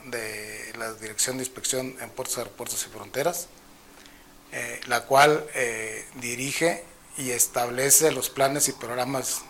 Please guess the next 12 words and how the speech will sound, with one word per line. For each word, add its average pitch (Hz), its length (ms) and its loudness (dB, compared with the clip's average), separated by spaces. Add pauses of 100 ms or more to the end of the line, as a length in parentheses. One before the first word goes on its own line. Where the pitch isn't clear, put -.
del 117 120 -6
servicio 117 380 -2
de 123 60 -2
inspección, 147 600 0 (440)
verificación 117 720 -2 (140)
y 143 60 -6
certificación 123 760 -2
fitosanitaria 120 960 0 (560)
aplicables 151 720 8
a 139 60 4
la 127 100 -2
importación 147 840 0